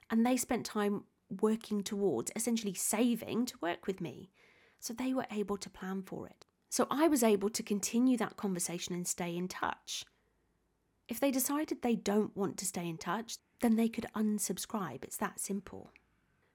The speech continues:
But if they go to the trouble of downloading something, then usually it's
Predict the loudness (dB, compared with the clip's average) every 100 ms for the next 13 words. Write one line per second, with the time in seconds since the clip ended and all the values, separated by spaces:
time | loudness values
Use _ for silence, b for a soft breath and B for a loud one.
0 | _ -4 -2 -4 -2 0 0 0 -2 -2
1 | -2 -2 -4 -2 -2 -2 -4 -4 -4 -4
2 | -8 -8 -8 -4 -4 b b b 0 4
3 | 6 6 4 4 4 2 0 _ _ -6
4 | -4 -4 -4